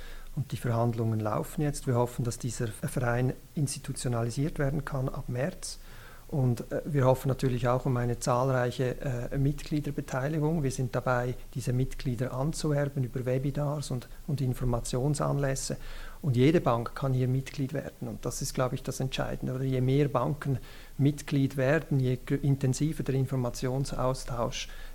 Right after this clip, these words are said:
äh, geschieht, desto sicherer wird damit natürlich auch der Bankenplatz. Denn man tauscht sich ja über diese Cybersecurity-Zwischenfälle aus. Und ein weiterer positiver Aspekt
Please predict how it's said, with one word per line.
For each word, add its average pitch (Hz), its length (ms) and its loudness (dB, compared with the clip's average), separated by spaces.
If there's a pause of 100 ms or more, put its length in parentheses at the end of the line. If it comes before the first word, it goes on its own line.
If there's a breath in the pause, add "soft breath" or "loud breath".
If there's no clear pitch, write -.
äh, 135 420 0
geschieht, 147 540 0
desto 127 260 0
sicherer 135 500 0
wird 123 280 -2
damit 123 300 0
natürlich 123 420 -2
auch 113 320 -4
der 127 140 -4
Bankenplatz. 131 720 4
Denn 120 160 4
man 117 160 2
tauscht 120 320 0
sich - 160 -4
ja 131 80 0
über 120 160 -2
diese 127 260 -4
Cybersecurity-Zwischenfälle 123 1800 -4
aus. - 260 -6 (560 loud breath)
Und 143 60 0
ein 123 140 4
weiterer 135 320 8
positiver 143 540 4
Aspekt 135 500 4